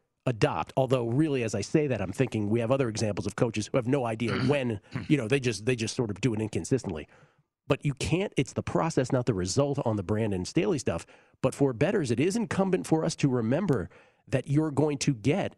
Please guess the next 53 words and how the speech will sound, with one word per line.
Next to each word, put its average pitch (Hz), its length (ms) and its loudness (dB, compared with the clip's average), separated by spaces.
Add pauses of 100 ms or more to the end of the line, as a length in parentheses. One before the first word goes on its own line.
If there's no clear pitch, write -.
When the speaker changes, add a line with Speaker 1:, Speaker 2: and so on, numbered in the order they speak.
(100)
Speaker 1:
and 107 120 0
we 107 80 -2
said 220 280 0
this 131 160 0
last 107 280 0
week 202 200 0
on 120 120 2
the 87 60 -2
show, - 340 2
hey, 131 140 2
eventually 143 460 0
these - 180 -2
fourth 143 180 0
downs 127 240 2
aren't 120 160 2
all 110 140 0
gonna 98 180 0
work. 107 340 0 (1040)
And 113 100 -2
I'm, 143 220 0 (100)
and 123 140 2
I'm 139 160 2
as 117 140 -4
guilty 139 260 2
'cause 120 140 0
I 113 80 2
had 139 120 0
the 127 80 2
Chargers 127 380 0
in 107 100 2
teasers 131 520 -2
yesterday, 135 400 0
so 87 240 0
I, 85 100 0
I 101 100 -4
raise 107 320 0
my 117 180 0
hand 120 260 0
as 98 100 0
one 113 140 2
of 107 80 -2
those 117 260 0
who 104 300 0 (320)
has 107 220 -2
to 127 60 2
remind 117 340 0
myself 120 360 0
of 110 60 -8
this. - 200 -6 (240)
They're 127 380 0
going 202 320 2
to 185 160 2
have 127 580 -2